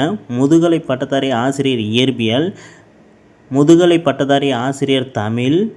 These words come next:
உடற்கல்வி இயக்குனர். இந்த பணியிடங்களுக்கு விண்ணப்பிக்க தகுதியுள்ள நபர், நண்பர்கள் உரிய கல்வி சான்றிதழுடன் விண்ணப்பிக்க வேண்டும்.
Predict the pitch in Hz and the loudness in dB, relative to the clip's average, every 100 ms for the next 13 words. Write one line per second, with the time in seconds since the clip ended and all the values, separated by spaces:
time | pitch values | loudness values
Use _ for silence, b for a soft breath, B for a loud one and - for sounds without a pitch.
0 | - - _ _ 127 156 196 190 170 147 | -18 -20 _ _ -2 2 2 2 0 0
1 | 151 135 131 135 120 120 110 - - - | -2 0 -2 -2 -2 -2 -4 -8 -20 -20
2 | b b _ _ _ - 139 139 - - | b b _ _ _ -2 0 -2 -6 -8
3 | 143 170 196 175 147 127 127 135 147 131 | -6 -4 -4 -2 -2 -4 0 0 0 -2
4 | 156 160 139 131 131 120 117 170 165 151 | -4 -2 -4 -2 -4 -4 -2 0 2 2
5 | 135 120 123 123 113 139 143 156 120 120 | 0 -2 -4 -4 -2 -2 0 0 0 -2
6 | 151 127 143 175 143 151 220 - - 131 | -4 -2 0 2 0 0 -4 -8 -2 0
7 | 160 151 156 160 - 127 139 139 123 117 | 0 0 -2 -2 -8 -8 -4 -2 -2 -2
8 | 123 147 120 131 - - 120 101 95 104 | -2 -2 -2 -4 -6 -6 -6 -6 -6 -6
9 | 104 | -6